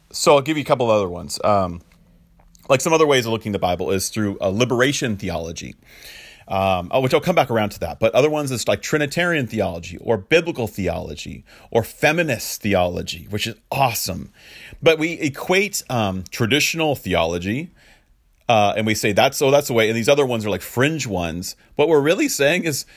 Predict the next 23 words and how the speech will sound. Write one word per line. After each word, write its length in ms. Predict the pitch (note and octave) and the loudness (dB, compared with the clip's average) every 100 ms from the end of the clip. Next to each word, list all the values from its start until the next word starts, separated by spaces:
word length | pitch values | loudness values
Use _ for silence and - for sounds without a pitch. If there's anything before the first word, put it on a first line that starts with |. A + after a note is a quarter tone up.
| - - | -8 -4
well, 100 | D3+ | 0
traditional 460 | F#3 F3+ - D#3 | 0 0 0 -2
theology 480 | C#3 C#3 B2 A2 A2 | 0 2 2 0 -2
is, 200 | F#2 - - - | -4 -6 -8 -4
is 200 | F#2+ - | -4 -4
just 240 | G2+ - | -6 -6
white 400 | F#2 F#2+ G#2 - | 0 2 2 0
male 380 | F2+ G2 F#2 E2 | -2 0 0 -4
theology. 1200 | - F2+ D2+ C#2+ D2+ - - - - - - - | -8 -4 -4 -4 -6 2 4 4 2 -2 -6 -4
<laughs> 140 | - - - - G#3+ - - - - - | -6 -8 -10 -10 -10 -8 -12 -12 -16 0
But 120 | D3 | 4
that 180 | D#3 D#3 - | 4 2 0
equals 480 | F#3 - C#3+ B2 - | -4 0 0 0 -2
traditional, 680 | - D3+ D#4 B2+ G2 E2+ | 0 2 2 0 -6 -6
right? 280 | A2+ C3+ D#3+ | -2 -2 -2
Do 60 | C#3+ | -2
you 60 | |
see 160 | C3+ A3 | 2 4
how 120 | G#3+ | 4
messed 220 | F#3 - | 2 -2
up 120 | F#3+ | -2
that 140 | F#3+ G3 | -2 -2
is? 260 | G3+ F#3+ | -2 -6